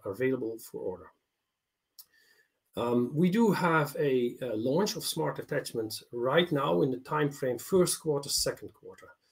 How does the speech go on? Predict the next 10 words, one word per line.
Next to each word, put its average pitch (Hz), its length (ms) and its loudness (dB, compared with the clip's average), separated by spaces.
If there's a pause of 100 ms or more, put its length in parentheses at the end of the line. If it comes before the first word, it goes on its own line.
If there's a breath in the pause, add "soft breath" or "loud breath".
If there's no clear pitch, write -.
(520)
So 120 380 0
the 113 160 0
Backloader 156 600 4
B 175 220 0
H 143 200 -2
hundred 127 240 -2
thirty 185 600 4
is 170 420 2
available 147 540 -2
now. 233 320 4